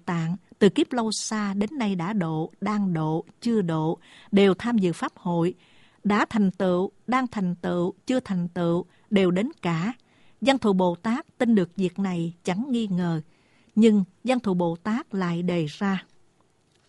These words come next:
"Tiểu quả Thanh Văn Thiên Long Bát Bộ,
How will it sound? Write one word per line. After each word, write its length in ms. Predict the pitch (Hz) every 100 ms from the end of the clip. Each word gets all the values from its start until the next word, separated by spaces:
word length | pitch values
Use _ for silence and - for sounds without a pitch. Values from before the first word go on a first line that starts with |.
| _ _ _ _ _ _
"Tiểu 220 | 202 233 277
quả 240 | 180 247
Thanh 240 | - 247 226
Văn 300 | 226 220 214 208
Thiên 200 | 247 233
Long 220 | 220 208
Bát 220 | 254 -
Bộ, 320 | 185 170 175